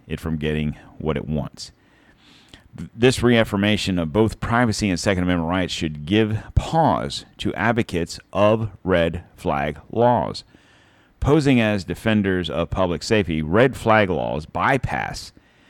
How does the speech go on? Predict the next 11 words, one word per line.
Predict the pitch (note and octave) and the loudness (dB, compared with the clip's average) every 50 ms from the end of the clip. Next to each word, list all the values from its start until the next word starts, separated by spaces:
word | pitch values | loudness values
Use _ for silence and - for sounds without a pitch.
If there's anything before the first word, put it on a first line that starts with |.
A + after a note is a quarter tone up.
| _ _ _ _ _ | _ _ _ _ _
the | - F#2+ | -2 -2
Second | F#2+ - - A#2+ G#2+ G2+ - G#2 F#2+ F#2 F2 - - - _ _ _ _ - | -2 2 2 2 2 2 2 0 0 0 -2 -6 -12 -18 _ _ _ _ 0
and | B2+ C#3+ D#3 D3+ B2 G#2 F#2+ E2+ D#2 E2+ - - - - - _ _ _ | 2 4 6 6 6 6 4 2 0 -2 -4 -4 -10 -16 -20 _ _ _
Fourth | _ - - - A2+ A2 G#2+ - - | _ -12 0 4 4 6 6 6 4
Amendment | A2 G2+ G#2 G2+ F#2+ E2 D#2+ D#2+ - - | 4 6 6 6 6 4 2 0 -4 -4
while | - F#2 F2+ F2 E2+ | -2 0 0 0 0
s-, | E2 - - F#2 - | -2 -4 -8 -10 -10
simultaneously | - - - A2+ - C#3 C#3+ C#3+ B2 - - C3+ C3 A#2+ F#2+ D#2 - - F2 E2+ E2 | -8 -2 2 2 4 6 6 4 4 4 4 4 4 4 2 0 -2 -2 -2 -2 -2
abolishing | C#2 D2+ E2+ F#2 F#2+ G#2 G#2+ G2+ F2 - - E2+ D#2+ E2 D#2 | -2 -2 0 2 4 4 4 4 2 0 0 0 0 -2 -2
due | - - F#2+ F2+ F2 | 0 0 2 2 2
process. | - - - C#2+ A#1 - - - - - - - | 0 -2 -2 -2 -4 -6 -8 -10 -12 -12 -14 -16